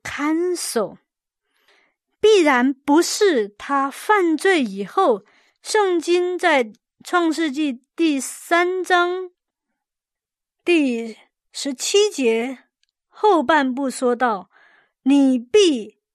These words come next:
终身劳苦，才能从地里得吃的。”所以前面在犯罪之前的工作看守，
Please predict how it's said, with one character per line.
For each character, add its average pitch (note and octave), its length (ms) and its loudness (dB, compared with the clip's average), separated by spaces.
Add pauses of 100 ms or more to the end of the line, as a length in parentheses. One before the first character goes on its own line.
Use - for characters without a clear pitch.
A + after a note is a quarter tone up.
(120)
终 G#4 580 2
身 G#4 640 0
劳 B3 380 2
苦， G#3+ 460 -8 (560)
才 C4+ 360 0
能 C#4+ 320 0
从 B3+ 460 -4 (160)
地 F4 220 2
里 G3+ 300 -8 (160)
得 G3+ 220 -6
吃 - 420 -8
的。” G#3 220 -18 (1080)
所 - 120 2 (100)
以 B3+ 300 -4
前 D#4+ 340 0
面 G#4+ 400 2
在 F4 200 2
犯 G#4 360 0
罪 F4 220 0
之 E4 220 -6
前 C4+ 600 -2
的 F4 200 0
工 E4+ 560 -2
作 D#4 240 0
看 D#4+ 420 -4
守， G#3 240 -8